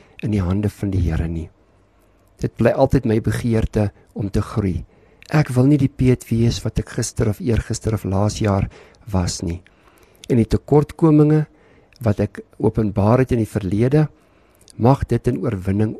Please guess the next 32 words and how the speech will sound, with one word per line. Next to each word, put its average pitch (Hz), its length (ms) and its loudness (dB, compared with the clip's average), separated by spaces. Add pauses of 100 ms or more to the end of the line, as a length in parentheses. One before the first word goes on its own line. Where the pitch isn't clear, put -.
omgeskep 101 720 -6
word. 87 240 -6 (800)
Die 104 80 0
onwyshede, 143 880 2 (580)
mag 120 240 -2
ek - 140 -14
wyser 113 420 0
wees 98 280 0
vandag. 87 520 -8 (960)
En 123 80 0
die 113 120 -2
foute, 143 500 2 (500)
mag 101 240 -4
ek 104 80 -10
daaruit 107 380 0
geleer 113 380 0
het, 151 160 -2 (600)
sodat 110 360 0
ek 107 120 -2
in 110 80 2
die - 80 -8
toekoms 147 460 2
en 107 160 -2
in 98 100 0
die 95 80 -8
dag 95 240 0
van 101 180 -2
môre 95 440 2 (420)
beter 110 400 0
besluite 104 560 -2
kan 101 240 -4
maak 90 400 -4